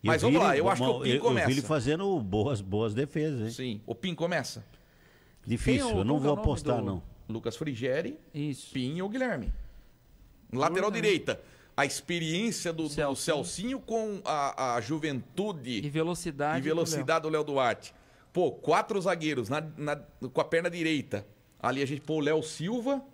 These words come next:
Speaker 3: Filemon.
Speaker 2: e, e, e,
Speaker 1: Eu acho
Speaker 2: e o
Speaker 1: que Xandão,
Speaker 2: Filemon.
Speaker 1: eu acho que Xandão vai jogar.
Speaker 2: Na esquerda,
Speaker 1: É.
Speaker 2: perna esquerda, Xandão ou Mancini.
Speaker 3: Nossa
Speaker 2: Eu acho que é o Filemon com, com o Xandão
Speaker 3: Na
Speaker 2: vai ser a
Speaker 3: esquerda
Speaker 2: dupla
Speaker 3: que,
Speaker 2: titular.
Speaker 3: na lateral esquerda que
Speaker 2: O
Speaker 1: Lado
Speaker 2: Tito,
Speaker 1: direito
Speaker 2: vai
Speaker 1: tem
Speaker 2: jogar
Speaker 1: Xandão.
Speaker 2: o Tito,
Speaker 3: É,
Speaker 2: você
Speaker 3: né?
Speaker 2: vai ver.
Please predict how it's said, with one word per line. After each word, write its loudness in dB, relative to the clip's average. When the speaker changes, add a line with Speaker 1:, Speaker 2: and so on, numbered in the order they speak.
Speaker 3:
Filemon. -4
Speaker 2:
e, -2
e, -4
e, -2
Speaker 1:
Eu 2
acho 0
Speaker 2:
e 0
o 2
Speaker 1:
que 0
Xandão, 2
Speaker 2:
Filemon. 4
Speaker 1:
eu 4
acho -2
que -10
Xandão 0
vai -2
jogar. -2
Speaker 2:
Na 4
esquerda, 0
Speaker 1:
É. 2
Speaker 2:
perna 2
esquerda, 0
Xandão 2
ou 2
Mancini. -4
Speaker 3:
Nossa -6
Speaker 2:
Eu 2
acho -2
que -2
é -2
o -4
Filemon -2
com, -8
com -10
o -4
Xandão -2
Speaker 3:
Na -2
Speaker 2:
vai 0
ser -2
a 2
Speaker 3:
esquerda 2
Speaker 2:
dupla 2
Speaker 3:
que, -4
Speaker 2:
titular. 0
Speaker 3:
na -4
lateral -2
esquerda -4
que -6
Speaker 2:
O 4
Speaker 1:
Lado 4
Speaker 2:
Tito, 2
Speaker 1:
direito 2
Speaker 2:
vai 6
Speaker 1:
tem 2
Speaker 2:
jogar 4
Speaker 1:
Xandão. 0
Speaker 2:
o -16
Tito, -2
Speaker 3:
É, -2
Speaker 2:
você -2
Speaker 3:
né? 2
Speaker 2:
vai -6
ver. -8